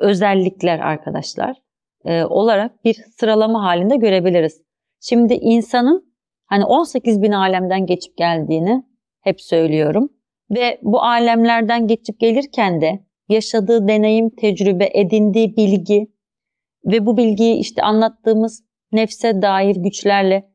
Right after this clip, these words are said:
kendine ait akletmesi, fikretmesi, idrak etme şekliyle bir takım suretlere bürünmesi ve sonuç olarak bu dünyada işte doğmasıyla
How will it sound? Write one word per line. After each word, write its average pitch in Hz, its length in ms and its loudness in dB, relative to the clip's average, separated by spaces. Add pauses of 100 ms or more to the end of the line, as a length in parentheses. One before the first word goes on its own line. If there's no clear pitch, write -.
(260)
kendine 214 480 2
ait 196 380 0
akletmesi, 202 680 -4
fikretmesi, 202 720 -4
idrak 196 460 0
etme 190 220 -8
şekliyle 196 720 -2 (380)
bir 262 80 -2
takım 220 280 -2
suretlere 202 720 -2
bürünmesi 165 640 -4 (480)
ve 240 320 0
sonuç 285 380 -2
olarak 175 420 0
bu 220 200 0
dünyada 170 600 0
işte - 440 -4 (460)
doğmasıyla 208 960 0